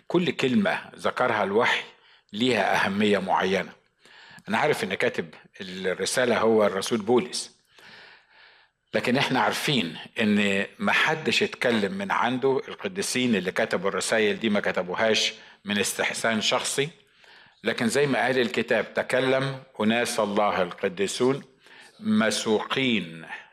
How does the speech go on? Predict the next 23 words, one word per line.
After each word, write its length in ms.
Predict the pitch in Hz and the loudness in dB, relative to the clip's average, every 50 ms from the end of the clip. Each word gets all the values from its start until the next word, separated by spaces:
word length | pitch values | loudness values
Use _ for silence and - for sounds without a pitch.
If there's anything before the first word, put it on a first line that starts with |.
| _ _ _ _ _ - | _ _ _ _ _ -6
من 160 | 101 101 101 | -4 -2 0
الروح 380 | 101 98 87 92 98 92 - | 0 0 2 0 0 -2 -2
القدس". 500 | 95 - - - 90 - - - - - - _ _ _ _ - - - - - - - _ - | -4 -6 -6 -8 -8 -8 -10 -18 -20 -20 -20 _ _ _ _ -20 -20 -20 -20 -20 -20 -14 _ -2
يعني 200 | 113 107 110 113 | -2 0 2 2
الروح 160 | 110 131 131 | 2 2 2
القدس 360 | 131 - 135 127 123 113 - | 2 2 2 2 2 0 0
اللي 100 | 113 101 | 0 0
كان 200 | - - 117 110 | 0 0 2 2
بيديهم 460 | 104 107 104 98 101 117 117 120 107 104 | 2 2 2 2 2 0 2 2 2 0
الكلام، 500 | 95 - - 95 104 117 123 127 131 131 - - _ _ _ _ _ _ _ _ - - - - - - _ - | 0 -2 -2 0 0 0 0 0 -4 -8 -12 -16 _ _ _ _ _ _ _ _ -20 -20 -20 -20 -20 -20 _ -4
والروح 260 | 104 113 113 131 127 | -2 2 2 2 2
القدس 480 | 131 123 - 139 135 143 160 - - 110 | 2 2 2 2 2 2 2 0 0 -2
اللي 160 | 98 98 101 | -2 -2 -2
كان 500 | - - 123 120 113 110 101 92 95 95 - | 0 0 2 2 2 2 0 -2 -6 -14 -14
بيديهم 600 | - 98 104 107 104 98 120 120 110 113 110 104 | -8 -6 -4 -4 -2 -2 -2 0 0 0 0 0
يكتبوا 380 | 98 - - - 139 127 113 110 | -2 -4 -4 -2 -2 0 2 2
إيه 100 | 120 123 | 2 2
بالظبط، 600 | 107 110 104 90 101 123 127 123 - - - - - _ _ _ _ - - - - - - - - _ - | 2 0 0 0 0 0 0 -2 -4 -12 -20 -20 -20 _ _ _ _ -20 -20 -20 -20 -20 -20 -20 -20 _ -2
والروح 240 | 110 113 143 175 156 | 0 2 2 2 2
القدس 400 | 151 143 - 165 151 151 131 - | 0 0 0 0 2 2 0 0
كان 360 | - 139 135 131 123 117 113 - - - _ - - _ _ - | 0 0 2 2 2 2 0 -4 -8 -16 _ -20 -20 _ _ -8
بيديهم 540 | 104 110 117 113 107 110 143 143 147 131 113 | -4 -2 -2 -2 0 0 0 2 2 2 2
حتى 540 | - - 147 151 - - - 143 131 120 | 0 0 0 0 -2 -2 -2 0 0 0